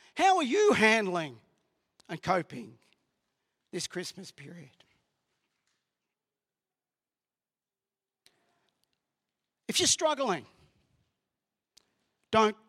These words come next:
do it alone. Get in touch with someone. Seek help.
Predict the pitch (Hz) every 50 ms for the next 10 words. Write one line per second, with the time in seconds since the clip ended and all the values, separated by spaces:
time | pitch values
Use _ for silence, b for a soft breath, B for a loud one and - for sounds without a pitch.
0 | _ - 196 180 180 165 165 160 156 160 160 135 123 - - _ _ - _ _
1 | _ _ _ _ _ _ _ _ _ _ _ _ _ _ _ _ _ _ _ _
2 | _ _ _ _ _ _ _ _ _ _ _ _ _ _ _ _ _ _ _ _
3 | _ - 240 262 247 233 214 - - - 202 - - - 214 180 - - 185 170
4 | 151 143 135 147 123 - _ _ _ _ _ _ _ _ _ _ _ _ _ _
5 | _ _ _ _ _ _ _ _ _ _ _ _ _ _ _ _ _ _ _ -
6 | - - 240 233 - - 175 170 156 -